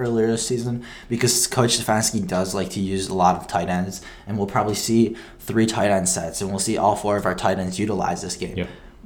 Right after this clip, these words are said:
Speaker 1: Let's move on to Baker, Jack.
Speaker 2: Yeah, so Baker Mayfield, who is coming into this game with a hundred twenty-three straight passing attempts without an interception, only Deshaun Watson currently has a higher streak,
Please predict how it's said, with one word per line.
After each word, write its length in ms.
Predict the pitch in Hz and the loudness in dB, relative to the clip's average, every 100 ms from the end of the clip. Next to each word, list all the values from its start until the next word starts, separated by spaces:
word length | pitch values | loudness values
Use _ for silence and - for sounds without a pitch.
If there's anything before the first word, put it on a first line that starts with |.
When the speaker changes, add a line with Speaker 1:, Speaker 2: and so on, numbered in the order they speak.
| - - - | -20 -20 -4
Speaker 1:
Let's 180 | 135 160 | 0 4
move 160 | 190 | 8
on 120 | 220 202 | 8 8
to 100 | 131 | 6
Baker, 320 | 120 113 90 | 4 0 -2
Jack. 340 | 82 76 - - - - - - - - | -4 -8 -10 -20 -20 -20 -20 -20 -20 -12
Speaker 2:
Yeah, 80 | |
so 140 | 131 127 | -6 -4
Baker 340 | 101 135 208 | 0 0 2
Mayfield, 720 | 156 131 131 113 101 98 98 - - - - - | 2 2 0 0 2 0 -4 -12 -20 -20 -20 -8
who 120 | 120 | -4
is 120 | 110 | -2
coming 240 | - 135 143 | 0 0 2
into 120 | 135 | 0
this 140 | 120 | 0
game 260 | 107 113 107 | -2 0 0
with 140 | 98 | -2
a 40 | 98 | -6
hundred 420 | - 127 147 139 | -4 -2 -2 -4
twenty-three 580 | - 131 127 131 117 110 | -2 0 0 -2 -2 -2
straight 400 | - - 113 113 | -2 0 0 0
passing 320 | 120 113 117 | -2 -2 -4
attempts 400 | 104 104 98 - | -6 -4 -6 -6
without 300 | 90 90 110 | -6 -2 -2
an 100 | 113 | -2
interception, 760 | 107 101 - 98 - 90 92 - - - - | -4 -6 -4 -6 -4 -6 -6 -8 -18 -12 0
only 240 | 117 131 | 4 4
Deshaun 440 | 117 - 113 113 | 2 -2 0 2
Watson 440 | 98 104 107 101 95 | 4 4 2 0 -4
currently 360 | 101 104 98 95 | -2 -2 -2 -2
has 180 | 95 | -2
a 60 | 95 | -4
higher 360 | - 101 98 90 | 2 4 4 2
streak, 520 | - 117 107 101 | 0 2 2 0